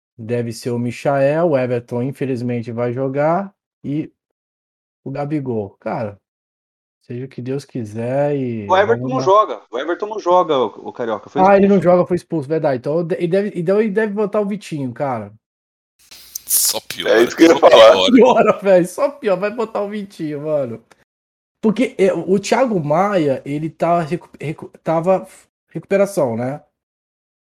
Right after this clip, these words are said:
Speaker 1: Então o Thiago Maia não deve jogar esse jogo. Ele poderia até tentar colocar exatamente, mas aí ele adiantar o Andrés, que essa é a posição que o Andrés não tá, não, não se adaptou. Hoje o Andrés é segundo volante.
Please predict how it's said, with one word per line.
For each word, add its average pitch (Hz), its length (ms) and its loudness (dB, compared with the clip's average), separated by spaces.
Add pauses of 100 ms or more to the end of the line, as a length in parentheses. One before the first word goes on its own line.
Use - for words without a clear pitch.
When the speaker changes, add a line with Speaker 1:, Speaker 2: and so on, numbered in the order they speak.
(800)
Speaker 1:
Então 127 240 -4
o - 20 -4
Thiago 185 220 0
Maia 185 180 2
não 233 160 0
deve 165 260 0
jogar 131 320 -2
esse 117 260 -8
jogo. 107 280 -6
Ele 123 80 -4
poderia 165 380 0
até 190 200 -2
tentar 180 540 -2
colocar 139 560 -4
exatamente, 123 600 -2
mas 147 140 0
aí 165 80 0
ele 185 100 4
adiantar 180 380 2
o 175 60 6
Andrés, 175 360 2
que 190 100 -10
essa 185 140 -2
é - 20 6
a 180 40 2
posição 170 380 -4
que 170 80 -6
o 170 40 2
Andrés 160 280 0
não 160 120 -4
tá, 160 180 -6
não, 160 220 -6
não 160 140 -4
se 165 140 -4
adaptou. 139 640 -6
Hoje 135 160 -4
o 143 60 0
Andrés 143 280 -2
é 156 40 -14
segundo 160 280 -4
volante. 113 580 -4